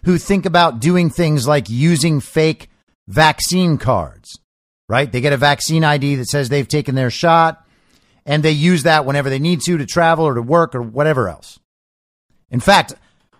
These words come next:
I've heard that's kind of a big thing in Hollywood. You know, the productions are supposed to have everybody vaxxed,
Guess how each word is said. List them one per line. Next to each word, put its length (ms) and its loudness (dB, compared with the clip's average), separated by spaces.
I've 120 -10
heard 260 4
that's 220 2
kind 200 2
of 60 -4
a 60 -2
big 240 -2
thing 260 0
in 120 0
Hollywood. 680 0
You 120 0
know, 200 2
the 120 -2
productions 540 0
are 80 0
supposed 280 0
to 60 2
have 180 2
everybody 400 0
vaxxed, 520 -2